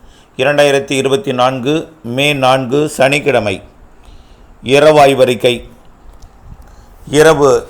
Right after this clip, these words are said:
ஏழு மணி முப்பது நிமிடத்திற்கு, முப்பது நிமிடத்திற்கு பதிவு செய்யப்படுகிறது.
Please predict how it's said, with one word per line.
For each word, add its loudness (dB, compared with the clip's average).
ஏழு 0
மணி -4
முப்பது -4
நிமிடத்திற்கு, -8
முப்பது -4
நிமிடத்திற்கு -6
பதிவு -2
செய்யப்படுகிறது. -4